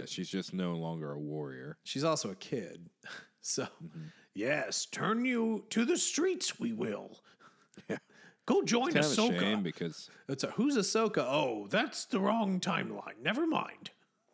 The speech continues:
Speaker 2: Sorry, Force vision of the future.
Speaker 1: <laughs> Yeah.
Speaker 2: Uh,
Speaker 1: Oh, man.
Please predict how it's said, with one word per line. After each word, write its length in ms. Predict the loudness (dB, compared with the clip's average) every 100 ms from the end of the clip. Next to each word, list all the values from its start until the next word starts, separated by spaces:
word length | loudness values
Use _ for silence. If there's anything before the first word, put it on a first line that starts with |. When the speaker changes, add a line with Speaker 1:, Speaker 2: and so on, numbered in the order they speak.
| -6
Speaker 2:
Sorry, 360 | 0 0 -2 -4
Force 320 | 0 2 0
vision 340 | -4 -4 -4 -6
of 80 | -8
the 60 |
future. 360 | -10 -12 -10 -12
Speaker 1:
<laughs> 500 | -14 -16 -18 -18 -16
Yeah. 80 | -16 -16 _ _ _ _ _ _ _ -20 -20 -20 -20 _ -20 -20 -20 -20 -14 -14 -14 -16 -16 -16 -20 -20 -6 0
Speaker 2:
Uh, 40 |
Speaker 1:
Oh, 500 | 2 4 4 4 2
man. 440 | -2 -6 -12 -16